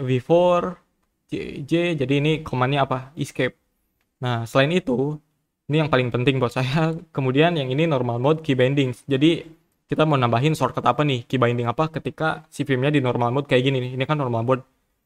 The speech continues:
Di sini saya nambahin dua untuk switch tab. Dari tab ke kiri ke kanan, itu saya tambahin Control H dan Control L. Control H itu ke tab sebelah kiri, Control L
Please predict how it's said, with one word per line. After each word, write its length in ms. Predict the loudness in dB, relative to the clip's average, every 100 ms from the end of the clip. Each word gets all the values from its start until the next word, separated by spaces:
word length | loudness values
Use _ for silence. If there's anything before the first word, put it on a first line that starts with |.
| _ -8
Di 80 |
sini 160 | -2 0
saya 160 | 0 2
nambahin 320 | 2 2 0
dua 360 | 4 2 2 -8 _ _ -6
untuk 320 | -2 -2 -2
switch 320 | 0 0 -2 -18 _ _ 2
tab. 320 | 2 2 -14 _ _ _ _ _ -4
Dari 480 | 0 2 2 0
tab 320 | 0 -2 -2 _
ke 80 | -8
kiri 320 | 0 2 2
ke 80 | -2
kanan, 480 | 0 2 2 -2 -6
itu 240 | -6 -4
saya 80 | -4
tambahin 480 | -2 -2 0 0 0
Control 400 | -4 -2 0 2
H 320 | 4 2 -2 -6
dan 240 | -6 -4
Control 320 | -6 -2 0 0
L. 320 | -2 -4 -10 _
Control 320 | -10 -2 -2 0
H 160 | 0
itu 160 | 0 -2
ke 160 | -4
tab 320 | -4 -4 -4 _
sebelah 320 | -10 -8 -6
kiri, 480 | 0 0 0 -4 -12 _ _ _ _ _
Control 320 | -12 -6 -2
L 240 | 2 0